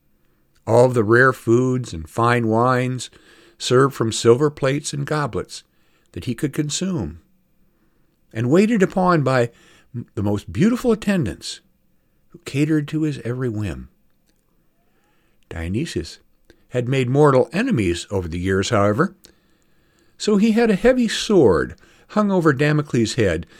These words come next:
suspended by a single hair from a horse's tail, so that he could experience what it was like to live in constant fear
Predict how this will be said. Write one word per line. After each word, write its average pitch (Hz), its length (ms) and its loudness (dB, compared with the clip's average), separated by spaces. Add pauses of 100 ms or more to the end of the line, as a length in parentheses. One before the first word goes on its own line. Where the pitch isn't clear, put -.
(140)
suspended 214 680 -2
by 120 220 2
a 92 100 2
single 208 480 -2
hair 117 340 2
from 95 160 -8
a 92 60 -4
horse's 139 420 -4
tail, 101 460 -4 (1000)
so - 140 -4
that 110 100 0
he 170 80 4
could 175 160 -4
experience - 800 -6 (760)
what 139 120 -4
it 190 60 -6
was 190 160 -6
like 170 280 -2
to - 80 -6
live 95 160 -2
in 98 100 -6
constant 104 520 -6
fear 104 460 -4